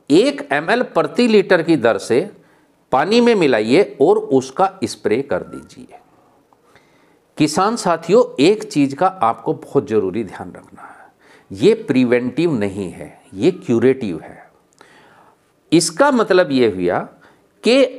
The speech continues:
अगर आपको ये लग रहा है कि बीमारी आने वाली है और मैं दे दूं, नहीं, ऐसा नहीं करना है। अगर आपके यहाँ कोई कीट नहीं है, आपको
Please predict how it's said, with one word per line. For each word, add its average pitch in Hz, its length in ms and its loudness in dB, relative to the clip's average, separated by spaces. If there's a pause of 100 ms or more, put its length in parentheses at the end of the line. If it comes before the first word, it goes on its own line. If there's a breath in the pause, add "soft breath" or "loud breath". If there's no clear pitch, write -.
अगर 170 280 2
आपको 175 400 2
ये 196 160 4
लग 185 180 2
रहा 151 100 2
है 170 60 0
कि 202 100 0
बीमारी 147 420 2
आने 139 360 0
वाली 135 340 0
है 123 140 2
और 165 220 2
मैं 160 220 2
दे 127 140 2
दूं, 92 180 -4
नहीं, 123 420 -2
ऐसा 120 300 -2
नहीं 117 400 -6
करना 78 400 -6
है। - 340 -20 (2000 soft breath)
अगर 226 560 0 (420)
आपके 151 420 2
यहाँ 170 640 0
कोई 185 220 2
कीट 175 340 2
नहीं 127 240 0
है, 160 160 -6
आपको - 420 -2